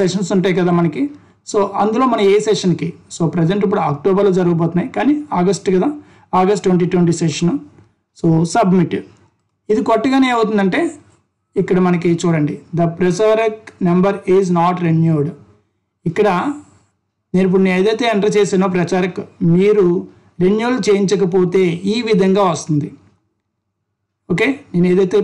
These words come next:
ప్రచారక్ నెంబర్కు ఎంటర్ చేశానో ఆ ప్రచారక్ నెంబర్ ఏంటంటే రెన్యువల్ అవి లేదు, అప్పుడు మీకు తీసుకోదు, అప్పుడు మీరు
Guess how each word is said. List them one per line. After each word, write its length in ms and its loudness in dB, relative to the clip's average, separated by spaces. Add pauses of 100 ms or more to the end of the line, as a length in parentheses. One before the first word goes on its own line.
ప్రచారక్ 420 0
నెంబర్కు 420 0
ఎంటర్ 240 -2
చేశానో 340 -2 (520)
ఆ 20 2 (120)
ప్రచారక్ 500 0
నెంబర్ 260 0
ఏంటంటే 280 0 (140)
రెన్యువల్ 360 2 (180)
అవి 240 2
లేదు, 280 0 (220)
అప్పుడు 280 -2
మీకు 200 0 (200)
తీసుకోదు, 600 -2 (600)
అప్పుడు 300 0
మీరు 180 4